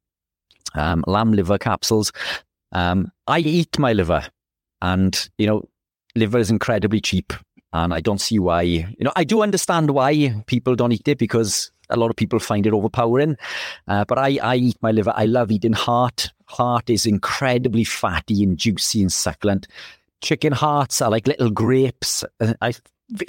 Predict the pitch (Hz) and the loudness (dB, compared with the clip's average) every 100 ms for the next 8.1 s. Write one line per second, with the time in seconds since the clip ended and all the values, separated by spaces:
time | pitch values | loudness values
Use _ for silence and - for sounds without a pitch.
0 | 143 156 110 151 143 143 127 123 - 127 | -4 -4 -2 0 2 0 0 -4 -2 -2
1 | 104 - 113 120 123 135 135 139 104 120 | -2 0 0 0 0 0 2 0 -2 0
2 | 117 110 107 113 107 98 - - 113 - | 2 4 2 2 0 0 -4 -4 -6 -6
3 | - - - _ _ _ _ 139 175 180 | -14 -14 -16 _ _ _ _ -2 2 2
4 | 156 156 165 147 143 - 147 147 127 - | 0 0 0 0 0 -2 -2 -2 -2 -6
5 | - - _ _ _ _ _ _ 110 - | -10 -10 _ _ _ _ _ _ -6 -2
6 | 139 123 107 - 107 87 117 92 131 120 | 0 0 0 -2 -2 0 -2 0 0 2
7 | 113 104 92 95 92 - 110 98 104 107 | 2 2 2 0 0 -4 -2 0 0 0